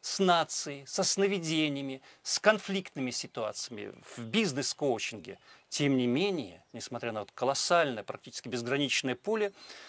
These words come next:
сохраняет одну и ту же структуру — процессуальная работа. Существуют единые принципы. И это вселяло, э, в нас надежду на то, что подобного же рода принципы могут быть найдены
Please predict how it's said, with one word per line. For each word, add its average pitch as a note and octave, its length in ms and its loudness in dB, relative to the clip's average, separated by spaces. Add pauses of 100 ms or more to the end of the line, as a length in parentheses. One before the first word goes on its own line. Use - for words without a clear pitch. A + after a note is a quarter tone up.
(140)
сохраняет D3+ 560 0
одну C3+ 240 -2
и - 20 -8
ту C3 140 -12
же A#2+ 100 -14
структуру — - 540 -12
процессуальная B2+ 640 -8
работа. F2+ 400 -14 (320)
Существуют - 600 0
единые C3 400 -4
принципы. - 680 -10 (420)
И C3+ 120 2
это F#3+ 240 2
вселяло, D3 520 2
э, A#2+ 120 -2
в A2+ 60 -6
нас B2+ 220 0
надежду C3+ 460 -2
на A#2 100 0
то, D#3+ 160 -6
что - 160 -6
подобного B2 640 0
же G2 140 -8
рода F2+ 400 -8 (340)
принципы E3+ 640 -2 (380)
могут B2+ 320 0
быть A2 220 -6
найдены A#2+ 680 -2